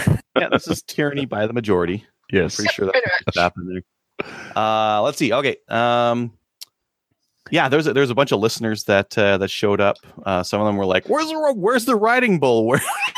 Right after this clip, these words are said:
Speaker 2: where's the cowboy?"
Speaker 3: <laughs> I was promised a mechanical bull on
Speaker 2: Yeah.
Speaker 3: Slamfire.
Speaker 2: Yeah, you guys were talking about it last week. How come it's not at this match?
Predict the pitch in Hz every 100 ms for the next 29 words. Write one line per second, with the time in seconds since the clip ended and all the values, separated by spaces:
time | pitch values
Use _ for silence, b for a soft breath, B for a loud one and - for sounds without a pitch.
0 | - - 740 - 571 508 - - 233 240
1 | 285 - - 302 262 185 - 285 254 320
2 | - 349 370 - 254 240 - 240 226 233
3 | 330 190 - 220 214 349 247 330 202 196
4 | - 233 208 - 185 147 113 98 _ -
5 | 151 135 151 302 220 - 226 254 170 156
6 | 135 180 - - 214 - 160 190 208 190
7 | - 143 165 131 139 - 131 - 135 131
8 | 101